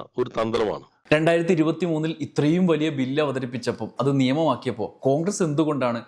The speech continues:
Speaker 2: ഒരു ഭേദഗതിക്ക് പോലും നോട്ടീസ് കൊടുക്കാതിരുന്നത് എന്ന ചോദ്യവും രാജീവ് ചോദിക്കുന്നു.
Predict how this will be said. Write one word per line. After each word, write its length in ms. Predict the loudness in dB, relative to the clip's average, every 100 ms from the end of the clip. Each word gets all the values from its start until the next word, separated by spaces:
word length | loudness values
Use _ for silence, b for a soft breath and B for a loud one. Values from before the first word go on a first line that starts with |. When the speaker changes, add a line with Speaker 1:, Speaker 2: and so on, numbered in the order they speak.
| B 0
Speaker 2:
ഒരു 120 | 0
ഭേദഗതിക്ക് 680 | 2 -2 0 0 0 -2 -2
പോലും 240 | 0 0 0
നോട്ടീസ് 360 | -2 -4 -2
കൊടുക്കാതിരുന്നത് 680 | 0 0 0 0 -2 -2 -2 -2
എന്ന 160 | -2 -2
ചോദ്യവും 520 | -2 0 2 0 0 -2
രാജീവ് 360 | -2 0 -2 -2
ചോദിക്കുന്നു. 420 | -4 -4 -6